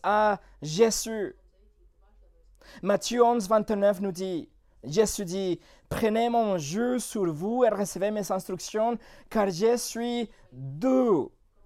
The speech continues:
praus et humble de cœur. Et vous trouverez le repos,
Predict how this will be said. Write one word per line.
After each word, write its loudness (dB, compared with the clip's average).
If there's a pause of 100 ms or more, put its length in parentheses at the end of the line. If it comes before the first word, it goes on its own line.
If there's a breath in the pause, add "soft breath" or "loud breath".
(440)
praus 2 (200 loud breath)
et 4 (120)
humble 2
de 0
cœur. -2 (720)
Et -14
vous -8
trouverez 2
le 2
repos, 2